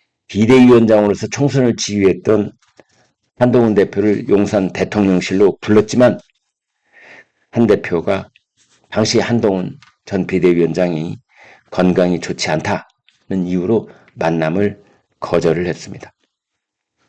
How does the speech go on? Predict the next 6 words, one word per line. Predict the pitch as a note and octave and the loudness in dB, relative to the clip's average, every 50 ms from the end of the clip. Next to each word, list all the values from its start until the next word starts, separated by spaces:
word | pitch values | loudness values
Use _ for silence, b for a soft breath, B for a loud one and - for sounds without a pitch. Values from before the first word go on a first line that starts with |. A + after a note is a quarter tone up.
| _ _ _ _ _ _ _ _ _ _ B B B B B B B B B | _ _ _ _ _ _ _ _ _ _ B B B B B B B B B
아무튼, | - A#2+ C3+ C3+ - - D#3 C#3+ A2 b b b b b b | 0 0 0 2 2 2 2 2 2 b b b b b b
어, | - - A2 G#2+ | -2 -2 -2 0
그때부터 | - C#3+ C3+ - E3+ C3 - - C#3+ C3 B2+ | 0 -2 0 2 2 0 2 2 0 0 0
지금까지 | - - B2+ A#2+ A#2+ C3 A2+ A2 - F#2+ F#2 F2+ F#2 F#2 - - _ _ _ _ _ _ _ _ _ _ _ _ _ _ _ - | 2 2 2 2 4 4 2 2 2 -2 -6 -8 -8 -10 -14 -18 _ _ _ _ _ _ _ _ _ _ _ _ _ _ _ 0
윤 | G#2 A2+ A#2 | 2 4 6
대통령과 | A#2 B2+ B2 - - A#2 A2 G#2+ G2+ G2+ F#2+ - A2+ G2+ - | 6 4 2 2 2 2 2 2 2 2 4 4 4 4 2